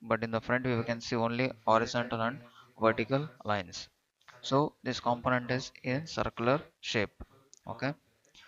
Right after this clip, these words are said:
So we, first let us concentrate on the diameters of these circles. See, this is the external diameter of the circle. Okay, this is the external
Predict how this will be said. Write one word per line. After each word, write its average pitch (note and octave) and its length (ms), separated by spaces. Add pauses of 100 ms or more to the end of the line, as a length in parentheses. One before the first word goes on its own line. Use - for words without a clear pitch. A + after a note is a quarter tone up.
(160)
So C#3 440
we, A2 160 (640)
first C#3+ 300
let B2 160
us C3 320
concentrate A#2+ 640 (220)
on A#2+ 320 (840)
the C3+ 300 (220)
diameters A2+ 840 (160)
of G2+ 220
these C3 200
circles. G2+ 760 (2250)
See, - 200
this A#2+ 180
is B2+ 60
the C#3 160 (100)
external B2+ 460
diameter A#2 380
of A2 160
the A#2 80
circle. G#2 460 (300)
Okay, A#2 320
this A#2 200
is A2+ 60
the A#2+ 100
external A#2 480